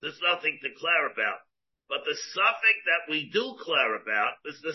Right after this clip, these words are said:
second half. The Shnei Shnai Moksa B'Tala, Zeba Kula Shali. Zeba Kula Shali, the Kula Shali over here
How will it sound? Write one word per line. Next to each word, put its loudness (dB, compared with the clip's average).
second 0
half. -6
The -8
Shnei 4
Shnai 6
Moksa -2
B'Tala, 2
Zeba 2
Kula 2
Shali. -4
Zeba 2
Kula 2
Shali, 0
the -8
Kula 0
Shali 2
over 0
here 2